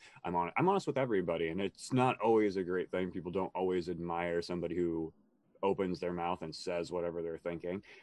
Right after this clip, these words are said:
uh, for various reasons. Um, so, you know, I tried to open up and tell him things, and, uh, he kinda, he kinda very politely asked me to stop.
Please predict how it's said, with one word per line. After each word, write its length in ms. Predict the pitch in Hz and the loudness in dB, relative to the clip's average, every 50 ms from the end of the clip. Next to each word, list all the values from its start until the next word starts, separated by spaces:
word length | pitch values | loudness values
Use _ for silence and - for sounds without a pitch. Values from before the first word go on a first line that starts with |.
| - - | -10 -8
uh, 120 | 80 82 80 | -6 -6 -6
for 180 | - - 80 78 - _ _ _ _ _ _ _ - | -6 -8 -10 -10 -10 _ _ _ _ _ _ _ -8
various 440 | 92 98 87 85 82 82 78 - - | -4 -2 0 0 0 -2 -4 -6 -8
reasons. 440 | 82 80 82 80 98 107 110 - - _ - - - - - _ _ - | -8 -8 -6 -6 -6 -6 -8 -8 -12 _ -20 -20 -20 -20 -20 _ _ -2
Um, 420 | 101 98 92 87 82 80 80 78 - _ _ _ _ _ _ _ _ _ _ _ _ _ _ _ - - - _ _ - | 0 2 2 2 0 0 -4 -6 -10 _ _ _ _ _ _ _ _ _ _ _ _ _ _ _ -20 -20 -20 _ _ -8
so, 180 | - - 143 | 0 2 4
you 120 | 135 135 139 | 4 4 4
know, 80 | 131 | 2
I 60 | 113 | 2
tried 180 | 127 - 165 180 | 2 0 -2 -2
to 100 | 185 - - | -2 -2 -4
open 240 | 165 - 175 156 175 | -4 -2 -2 -2 -2
up 180 | 190 - - - - | -2 -4 -6 -6 -4
and 160 | 101 98 95 | -4 -4 -2
tell 220 | - 113 123 135 117 | 0 0 2 2 2
him 120 | 95 95 - | 0 -2 -4
things, 500 | - - 92 95 85 87 90 82 - - - | -4 -4 -4 -2 -2 -4 -6 -8 -8 -10 -8
and, 400 | 92 90 87 87 87 85 85 82 | -6 -4 -4 -4 -4 -4 -4 -4
uh, 360 | 85 85 82 82 80 80 78 | -4 -4 -4 -4 -4 -4 -6
he 460 | 78 78 - 104 104 104 107 107 104 - - - | -6 -6 -4 -4 -4 -2 -2 -4 -6 -8 -12 -16
kinda, 260 | - - 147 190 185 151 | -10 -8 -6 -4 -4 -4
he 180 | 113 113 131 131 - - - - - | -4 -6 -6 -8 -8 -12 -18 -14 -8
kinda 220 | - 165 208 170 127 - _ _ _ - | -8 -6 -6 -6 -8 -12 _ _ _ 2
very 240 | 117 113 123 131 131 | 4 4 4 4 2
politely 640 | - - 120 110 98 90 92 101 - - 95 92 - - - | 0 0 0 2 2 2 0 -2 -2 -4 -4 -4 -4 -4 -4
asked 300 | 82 82 - - - - | -4 -4 -4 -6 -8 -6
me 100 | 95 87 | -6 -6
to 100 | - - | -6 -8
stop. 640 | - - - - - - - - 78 - - - | -8 -8 -8 -10 -10 -14 -12 -12 -12 -12 -12 -16